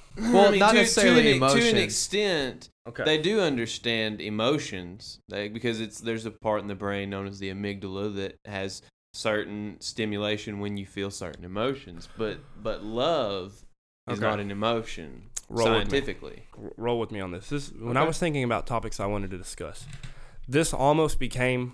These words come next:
Speaker 3: my only topic. I was gonna ask for forty-five minutes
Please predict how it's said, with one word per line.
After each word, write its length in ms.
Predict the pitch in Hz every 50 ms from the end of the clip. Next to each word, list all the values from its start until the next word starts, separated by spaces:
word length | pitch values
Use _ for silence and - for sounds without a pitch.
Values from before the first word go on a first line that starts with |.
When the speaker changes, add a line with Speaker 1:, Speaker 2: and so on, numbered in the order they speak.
| -
Speaker 3:
my 280 | 131 120 107 107 107 -
only 300 | - 107 113 110 104 101
topic. 440 | - - - 90 - - - - - - - -
I 80 | 110
was 160 | 113 117 117 113
gonna 140 | 123 113 101
ask 260 | 101 117 117 104 -
for 120 | - - 110
forty-five 560 | - - 127 123 120 117 - 127 110 110 101
minutes 420 | 101 98 95 85 - - - -